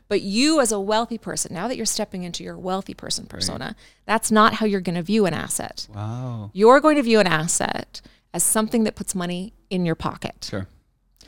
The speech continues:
Speaker 2: Right.
Speaker 1: So your primary residence takes money out of your pocket.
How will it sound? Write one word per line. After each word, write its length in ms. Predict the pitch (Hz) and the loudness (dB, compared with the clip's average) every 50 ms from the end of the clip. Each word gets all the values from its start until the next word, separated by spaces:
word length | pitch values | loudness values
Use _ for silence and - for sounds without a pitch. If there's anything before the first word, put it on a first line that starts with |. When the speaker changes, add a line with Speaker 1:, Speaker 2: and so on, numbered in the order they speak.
| - - - - - - | -20 -20 -20 -20 -14 -10
Speaker 2:
Right. 440 | 107 101 98 90 87 - - - _ _ _ _ _ | -8 -6 -6 -8 -10 -14 -18 -20 _ _ _ _ _
Speaker 1:
So 160 | - - 220 | 2 4 4
your 140 | 214 208 202 | 4 4 2
primary 420 | - - 247 262 247 226 196 190 | 2 0 2 4 6 6 4 4
residence 1000 | 185 226 277 285 247 220 202 175 160 170 196 220 214 - - - - - - - _ _ _ _ _ _ _ _ _ _ _ _ | 4 6 6 6 6 4 2 2 2 2 2 0 0 -4 -10 -12 -12 -12 -14 -16 _ _ _ _ _ _ _ _ _ _ _ _
takes 260 | - - 180 - - | -6 -4 -4 -2 -4
money 360 | 190 175 170 165 165 175 - _ _ _ _ _ _ - | -4 -4 -6 -6 -8 -12 -16 _ _ _ _ _ _ -10
out 100 | 180 175 | -8 -8
of 80 | - | -8
your 120 | - - - | -10 -12 -14
pocket. 340 | - - - - - - | -14 -16 -16 -14 -16 -18